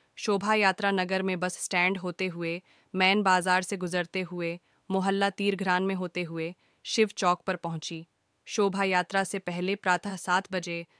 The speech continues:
महादेव मंदिर पर प्रतिदिन की भांति पूजा मुख्य पुरोहित हरिओम शास्त्री जी के द्वारा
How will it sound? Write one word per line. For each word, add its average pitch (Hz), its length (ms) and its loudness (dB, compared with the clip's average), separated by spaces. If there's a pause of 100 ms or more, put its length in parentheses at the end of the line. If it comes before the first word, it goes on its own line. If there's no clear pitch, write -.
(140)
महादेव 190 480 2
मंदिर 180 360 0
पर 165 320 -6 (600)
प्रतिदिन 214 380 2
की 214 120 -2
भांति 185 300 -4
पूजा 165 400 -10 (560)
मुख्य 220 280 0
पुरोहित 202 400 -2
हरिओम 185 300 -4
शास्त्री 175 420 -4
जी 175 120 -8
के 170 120 -6
द्वारा 156 420 -8